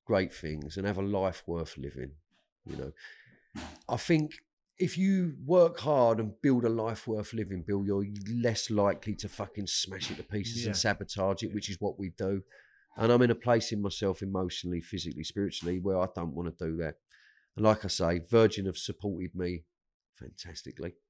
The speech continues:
Speaker 2: Brilliant.
Speaker 1: And they've said, uh, "We're gonna re-release your book," 'cause they always believed it could be a bestseller, my story, because of the gripping nature, but also because of the message that it contains, and that means everything to me. There's a great message in my book of hope.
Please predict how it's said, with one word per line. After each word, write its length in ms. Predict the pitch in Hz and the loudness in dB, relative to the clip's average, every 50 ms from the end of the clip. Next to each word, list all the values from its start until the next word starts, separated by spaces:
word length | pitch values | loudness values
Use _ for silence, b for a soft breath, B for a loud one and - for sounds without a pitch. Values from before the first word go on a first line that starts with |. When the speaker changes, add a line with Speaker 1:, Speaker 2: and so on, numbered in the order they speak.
| _ - - | _ -16 -10
Speaker 2:
Brilliant. 340 | - 113 107 107 104 101 101 | -6 -4 -2 -2 -2 0 0
Speaker 1:
And 100 | 101 101 | 2 2
they've 180 | 101 101 101 - | 2 2 2 0
said, 360 | - - - 110 101 101 95 - - | -2 0 2 2 2 2 0 -2 -2
uh, 280 | 110 98 95 98 98 92 | 0 2 2 2 2 0
"We're 340 | 92 104 113 110 104 131 123 98 | 0 -4 -4 -2 0 0 0 0
gonna 220 | 107 107 110 107 | 0 -2 -2 -2
re-release 500 | 104 107 110 110 104 104 107 107 107 - | -2 -2 -2 0 0 0 0 0 -2 -2
your 80 | 107 104 | -4 -4
book," 220 | - 127 110 - | -2 -2 -2 -2
'cause 120 | - 95 | -4 -4
they 120 | 107 107 113 | 0 2 2
always 280 | 135 135 139 131 113 | 4 4 4 2 2
believed 500 | 101 - 117 120 120 117 107 92 85 - - | 0 0 2 4 4 4 4 2 0 -4 -8
it 80 | 85 | -10
could 120 | - 92 - | -10 -8 -4
be 100 | 104 95 | -2 -2
a 60 | 90 | -2
bestseller, 640 | - - 95 95 90 - - - 90 87 85 76 78 | -2 0 -2 0 0 0 0 0 0 0 0 0 0
my 180 | 85 87 90 | 2 2 0
story, 580 | 85 - - - 98 92 90 78 71 71 76 - _ - | 0 -2 -2 0 2 2 2 2 0 -2 -4 -6 _ -8
because 340 | 85 - - 117 107 98 | -6 -2 -2 -2 0 2
of 280 | 110 107 104 101 - - - _ _ _ _ _ _ _ _ _ _ _ _ _ _ _ - - | 2 2 2 2 -4 -14 -18 _ _ _ _ _ _ _ _ _ _ _ _ _ _ _ -14 -8
the 100 | 175 185 | -4 2
gripping 440 | - 226 233 220 - 170 139 135 | 8 8 8 8 8 4 4 6
nature, 560 | 127 113 101 104 104 - - - 117 104 110 - - _ _ _ - | 6 4 4 4 2 0 0 2 4 2 2 0 -6 _ _ _ -4
but 80 | - 127 | -4 0
also 480 | - - 165 147 123 - - 120 120 | 4 4 4 4 4 4 4 4 4
because 360 | 110 127 120 - 127 120 - 117 | 4 2 0 0 0 -2 -2 -2
of 120 | 104 - | -4 0
the 80 | - 117 | 0 0
message 920 | 117 120 123 123 113 107 - - - 107 104 104 - - - - - _ _ _ _ _ _ _ _ _ _ _ _ - | 0 2 4 4 4 4 2 0 0 0 0 0 -2 -4 -4 -6 -10 _ _ _ _ _ _ _ _ _ _ _ _ -6
that 160 | - 110 - - | -6 -4 -4 -6
it 140 | - - | -10 -10
contains, 600 | - - 110 101 - - 107 98 98 101 101 98 117 | -6 -4 -4 -2 -2 0 0 2 4 4 2 2 2
and 100 | 110 117 | 2 2
that 180 | 120 98 - | 2 2 2
means 280 | 101 104 104 101 95 101 | 0 0 2 2 2 0
everything 400 | 104 95 101 92 95 107 104 95 | 0 0 -2 -4 -4 -4 -4 -4
to 100 | - - | -4 -4
me. 160 | 98 95 98 101 | -2 0 0 0
There's 120 | 92 95 | -2 -4
a 60 | 98 | -6
great 280 | - - 131 127 123 - | -4 0 0 0 0 0
message 380 | 107 107 101 - 95 80 - | -2 -2 -2 -4 -6 -8 -6
in 80 | - 85 | -6 -4
my 100 | 82 80 | -4 -6
book 220 | - - - - - | -6 -8 -12 -12 -12
of 100 | 73 76 | -12 -10
hope. 320 | - - 76 76 78 - | -4 -4 -4 -4 -4 -6